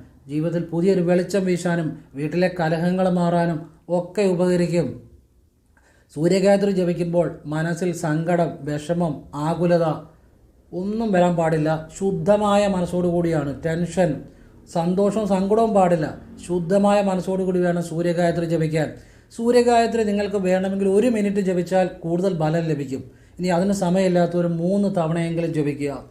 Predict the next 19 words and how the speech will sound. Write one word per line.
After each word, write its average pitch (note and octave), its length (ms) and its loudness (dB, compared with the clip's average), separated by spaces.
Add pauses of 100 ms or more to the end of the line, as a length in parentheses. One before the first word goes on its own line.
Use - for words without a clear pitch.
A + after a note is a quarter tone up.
(360)
അതിനുശേഷം F#3 800 2 (640)
ഓം G3+ 240 0
നമോ G3 260 2
നാരായണായും G3 720 2
കൂടെ F#3 120 0
ജപിക്കണം. D3+ 500 -2 (220)
അത് E3+ 140 -4
ഒരു G3 200 2
മിനിറ്റോ F#3 400 0
മൂന്ന് F#3 340 0
തവണയോ F3 280 2
ജപിക്കാം. D#3 440 -2 (180)
അതിൻ്റെ E3+ 220 0
അകത്ത് E3+ 220 0
കാര്യമുണ്ട്. D3+ 600 0 (720)
ഓം F#3+ 240 2
നമോ G#3 240 2
നാരായണായ F#3 800 4 (500)
സൂര്യഗായത്രിയും F3 920 0